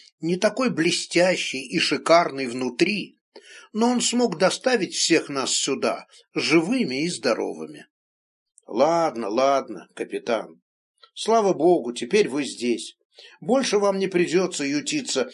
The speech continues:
в кельях Надежды. Вы так и не спросили меня, что же вас ждет дальше». Андрей решил не говорить,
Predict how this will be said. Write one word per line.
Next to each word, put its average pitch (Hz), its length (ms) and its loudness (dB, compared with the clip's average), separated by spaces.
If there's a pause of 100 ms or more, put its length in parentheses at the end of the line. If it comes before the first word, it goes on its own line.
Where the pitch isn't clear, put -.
(100)
в - 180 -12
кельях 131 480 0
Надежды. 113 680 -2 (640)
Вы 208 440 -2
так 240 220 2
и 226 60 0
не 226 80 -4
спросили 220 600 -2
меня, 233 400 -2 (200)
что - 340 0
же 185 160 0
вас 226 180 0
ждет 185 500 -2
дальше». 254 520 -2 (1200)
Андрей 156 480 -2
решил 214 380 -2
не 202 140 -2
говорить, 202 600 -2